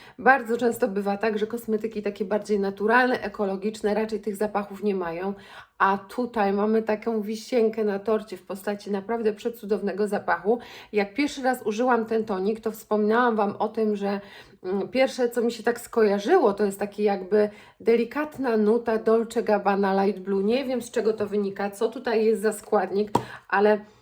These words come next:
zapach jest niesamowicie świeży. E, tutaj mamy, słuchajcie, taką jakby pompkę, przez co tutaj ten tonik wydobywa nam się po prostu,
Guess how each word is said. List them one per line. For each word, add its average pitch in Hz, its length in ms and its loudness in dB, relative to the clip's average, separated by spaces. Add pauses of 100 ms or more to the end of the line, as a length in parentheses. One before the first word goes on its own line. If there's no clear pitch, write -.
(200)
zapach 226 440 2
jest 233 200 0
niesamowicie 247 840 0
świeży. 196 480 2
E, 196 400 0
tutaj 311 360 -4
mamy, 233 300 2
słuchajcie, 208 480 -2
taką 196 600 0 (800)
jakby 196 380 0
pompkę, 233 560 0 (400)
przez 220 260 -2
co 220 140 0
tutaj 233 340 0
ten 220 160 2
tonik 220 360 2
wydobywa 208 520 2
nam 208 180 0
się 214 140 -2
po 202 120 -8
prostu, 196 400 -6